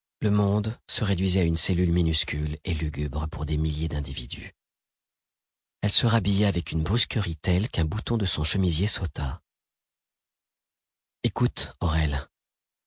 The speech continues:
Elle se figea et le fixa avec une attention soudaine. Cyriane aurait probablement reconquis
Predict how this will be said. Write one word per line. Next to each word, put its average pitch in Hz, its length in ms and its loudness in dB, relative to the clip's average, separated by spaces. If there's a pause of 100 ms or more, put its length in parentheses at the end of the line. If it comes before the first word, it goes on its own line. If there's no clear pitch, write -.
(160)
Elle 233 100 2
se - 140 2
figea 85 580 0 (340)
et 107 80 4
le 101 80 4
fixa - 600 0 (140)
avec 95 320 0
une 98 100 4
attention 98 500 2
soudaine. 67 720 -4 (1500)
Cyriane 147 460 4
aurait 131 220 2
probablement 123 640 2
reconquis 107 520 -2